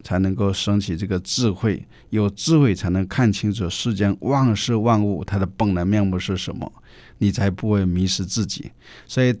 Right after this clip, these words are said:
淡定呢，是心态修炼到一定程度所呈现的从容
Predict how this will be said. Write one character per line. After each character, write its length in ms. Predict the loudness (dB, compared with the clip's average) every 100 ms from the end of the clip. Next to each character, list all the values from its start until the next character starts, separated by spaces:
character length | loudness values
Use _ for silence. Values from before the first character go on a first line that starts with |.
| 2
淡 280 | 4 4
定 180 | 4 4
呢， 100 | 4
是 220 | 2 0
心 460 | 0 0 2 4 4
态 260 | 4 4 2
修 400 | 0 2 4 4
炼 240 | 4 4
到 220 | 4 2 2
一 160 | 0
定 260 | 4 2 2
程 340 | -2 0 0 2
度 240 | 2 0
所 240 | -2 -4 -4
呈 360 | -4 0 2
现 260 | 4 4 4
的 220 | 0 -4 -10 -20 -20 _
从 400 | -4 0 2 4
容 320 | 2 0 -4